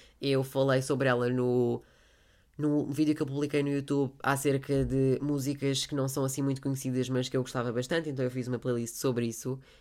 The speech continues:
Queria falar com vocês um pouco sobre gosto musical, porque o meu tem imensas fases diferentes e super distintas umas das outras.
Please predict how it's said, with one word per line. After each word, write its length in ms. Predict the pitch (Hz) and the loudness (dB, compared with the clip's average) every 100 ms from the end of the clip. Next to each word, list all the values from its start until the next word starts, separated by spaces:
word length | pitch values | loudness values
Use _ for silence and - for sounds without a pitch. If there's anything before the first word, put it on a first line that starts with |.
| _ | _
Queria 160 | 208 | 0
falar 460 | 208 202 190 185 - - - | 2 4 4 4 -2 -14 -4
com 100 | 175 | 0
vocês 380 | 165 165 156 | 2 2 0
um 100 | 151 | 0
pouco 300 | 143 147 139 | 0 0 -2
sobre 540 | - 139 135 131 131 127 - _ | -2 0 2 2 0 -2 -12 _
gosto 320 | 120 135 135 | -2 -2 -2
musical, 600 | 143 131 131 131 117 113 - | -6 -6 -4 0 0 -2 -4
porque 560 | 127 123 - 123 117 - - | -2 -2 -2 -4 -4 -6 -10
o 120 | - 220 | -2 2
meu 340 | 226 226 208 | 6 6 4
tem 400 | - 185 170 165 - | 0 -2 -2 -2 -4
imensas 800 | 156 147 143 139 139 143 131 - | -2 0 0 -2 -4 -6 -8 -12
fases 640 | - - 127 120 - - - - | -10 0 2 2 -2 -10 -12 -10
diferentes 760 | 123 120 - 123 120 123 - - | -8 -6 -2 -2 -2 -6 -10 -8
e 120 | 131 | -8
super 580 | - 139 131 131 127 120 - _ _ _ _ _ | -4 -4 0 2 2 0 -8 _ _ _ _ _
distintas 540 | - - 156 143 139 | -6 -2 -2 0 0
umas 240 | 143 139 131 | 0 0 0
das 180 | 131 | 0
outras. 560 | 123 117 - 120 127 - | 0 0 -2 -4 -4 -10